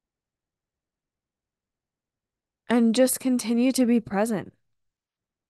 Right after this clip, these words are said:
Continue to experience my own experience, my own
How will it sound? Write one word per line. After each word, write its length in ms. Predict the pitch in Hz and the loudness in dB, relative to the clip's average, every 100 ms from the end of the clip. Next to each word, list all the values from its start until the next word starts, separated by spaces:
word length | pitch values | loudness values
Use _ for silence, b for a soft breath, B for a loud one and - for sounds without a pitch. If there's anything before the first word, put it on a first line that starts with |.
| _ _ _ _ _ _ _ _ _ | _ _ _ _ _ _ _ _ _
Continue 600 | 220 196 - 208 233 240 | -4 -4 -4 -2 0 0
to 280 | 226 226 220 | 0 0 0
experience 1040 | 190 190 - 185 208 226 170 - - - - _ _ _ _ _ _ _ _ _ _ _ _ _ _ _ - | 0 -4 -6 -4 -2 -2 -4 -8 -12 -12 -18 _ _ _ _ _ _ _ _ _ _ _ _ _ _ _ -8
my 380 | 190 185 202 | -2 0 0
own 400 | - 190 190 202 226 | 0 0 0 -2 -8
experience, 840 | 208 - 196 202 196 151 - - | -10 -6 -4 -2 -2 -6 -8 -10
my 140 | 190 - | -10 -8
own 500 | - 190 190 196 208 | -4 -2 0 0 -2